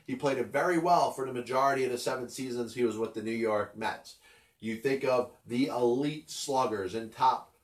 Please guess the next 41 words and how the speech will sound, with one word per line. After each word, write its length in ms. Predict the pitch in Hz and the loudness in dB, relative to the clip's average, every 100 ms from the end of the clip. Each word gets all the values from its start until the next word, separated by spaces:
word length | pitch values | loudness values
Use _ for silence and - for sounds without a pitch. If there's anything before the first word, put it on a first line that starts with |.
| _ | _
overall, 880 | 160 170 160 156 147 151 147 143 - _ _ _ - - | 6 6 10 10 10 10 8 4 -10 _ _ _ -20 -6
all-around 560 | - 151 151 147 147 139 | 4 8 8 6 4 0
players 360 | - 135 131 123 | -2 -2 -2 -2
that 160 | 117 | -4
the 60 | 120 | -2
New 80 | 131 | -4
York 280 | 131 120 | -2 -4
Mets 220 | 117 117 - | -4 -4 -2
have 140 | 110 | -2
ever 200 | 110 104 | 0 0
had, 420 | 120 127 110 - - - _ - | 2 4 2 -2 -12 -20 _ -4
you, 220 | 110 - | -4 -2
you'd 160 | 127 123 | -6 0
be 100 | 131 | 0
a 60 | |
fool 540 | 123 - 175 170 143 107 | 0 -2 4 6 6 4
not 240 | 107 104 | -2 -4
to 100 | 117 | -4
include 420 | 113 107 123 117 | -4 -2 2 2
Carlos 400 | - 110 107 104 | 2 0 0 -2
Beltran 640 | - 107 101 107 107 101 - _ _ _ | 0 0 0 -2 -2 -4 -8 _ _ _
in 200 | 196 139 | -2 0
there 360 | 110 113 117 - - | 0 0 -2 -6 -6
and 160 | 139 | -4
put 160 | - 143 | 2 4
his 200 | 135 123 | 4 0
name 260 | 131 120 107 | -4 -4 -4
towards 380 | 120 107 101 | -2 0 -2
the 100 | - | -8
top. 380 | 98 - 107 - - _ | -6 -4 -4 -6 -18 _
His 200 | 135 135 | 0 0
number 220 | 139 127 | -2 -4
fifteen 540 | 120 139 127 - 120 110 | -2 -2 -4 -2 -2 -2
needs 280 | 110 104 - | -4 -6 -8
to 80 | 107 | -2
go 200 | 107 107 | 2 2
up 220 | 110 - | 2 -2
there. 220 | - 117 | -8 -6
So 160 | - - | -6 -6
twenty-four 680 | - 156 143 - 151 139 | -4 -4 -4 2 2 4
eight, 280 | 139 143 143 | 2 0 -2